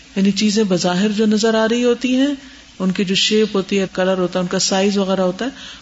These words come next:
اور جو ان کے اندر کے فنکشنز ہوتے ہیں، ان کے اندر جو کچھ پایا جاتا ہے۔ اب جیسے پہاڑ ہیں تو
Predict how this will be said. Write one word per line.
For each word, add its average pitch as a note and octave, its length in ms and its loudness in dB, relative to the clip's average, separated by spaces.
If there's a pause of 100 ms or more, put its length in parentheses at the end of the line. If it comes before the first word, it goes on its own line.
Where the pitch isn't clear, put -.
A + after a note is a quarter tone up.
(100)
اور C4 180 2
جو C4 320 2
ان B3+ 180 2
کے C4+ 140 2
اندر B3 280 0
کے C4 160 -4
فنکشنز F3+ 400 -4
ہوتے D3+ 260 -8
ہیں، D3+ 140 -12 (100)
ان G3 180 -2
کے A3 120 -2
اندر A3 240 2
جو G#3 160 0
کچھ G3 240 -2
پایا D3+ 200 -2
جاتا C#3+ 320 -8
ہے۔ - 60 -10 (1200)
اب G#3+ 160 -2
جیسے A#3 320 0 (340)
پہاڑ G#3 360 0
ہیں F3+ 180 -6 (640)
تو G#3 280 -2